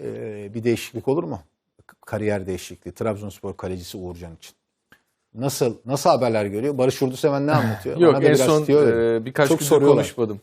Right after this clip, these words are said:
Speaker 2: Birkaç gündür konuşmadım
Speaker 1: Öyle mi?
Speaker 2: ama bir futbolcumuz yurt dışına giderse tabii ki, e, takip
Speaker 1: Erce
Speaker 2: ederiz,
Speaker 1: var.
Speaker 2: seviniriz. Erci de her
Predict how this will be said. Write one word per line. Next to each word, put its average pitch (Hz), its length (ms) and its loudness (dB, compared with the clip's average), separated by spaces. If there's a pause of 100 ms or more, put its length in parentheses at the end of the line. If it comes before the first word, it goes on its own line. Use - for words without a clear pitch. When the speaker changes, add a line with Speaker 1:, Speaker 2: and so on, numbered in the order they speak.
Speaker 2:
Birkaç 143 280 2
gündür 143 140 -10
konuşmadım 151 320 0
Speaker 1:
Öyle 185 120 2
mi? 156 80 4
Speaker 2:
ama 135 120 4 (320)
bir 143 60 -8
futbolcumuz 147 600 0
yurt 151 180 0
dışına 151 220 -4
giderse 151 540 4 (380)
tabii 135 260 4
ki, - 80 -12
e, - 520 -16
takip 151 280 4
Speaker 1:
Erce 180 180 6
Speaker 2:
ederiz, 202 140 8
Speaker 1:
var. 147 140 8
Speaker 2:
seviniriz. 131 320 0
Erci 143 420 6
de 147 60 6
her 143 80 8